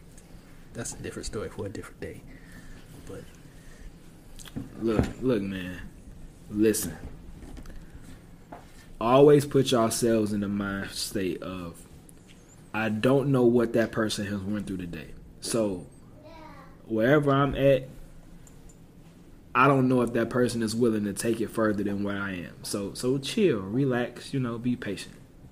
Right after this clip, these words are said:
Speaker 1: All right, man. So, that's it, man. That's, that, you,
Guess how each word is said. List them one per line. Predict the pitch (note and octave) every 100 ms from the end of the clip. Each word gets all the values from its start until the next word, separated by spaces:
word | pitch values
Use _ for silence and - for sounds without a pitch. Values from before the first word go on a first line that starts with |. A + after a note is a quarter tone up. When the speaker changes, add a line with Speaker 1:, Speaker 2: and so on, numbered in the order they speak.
| - - -
Speaker 1:
All | - - - - - - - - - - - - -
right, | - - -
man. | - - -
So, | - - G#2+ G#2+ - - - - - - - - -
that's | A2 C3+ -
it, | E3+ C3
man. | B2 B2+
That's, | E3+ -
that, | C#3 F#3 - - -
you, | E3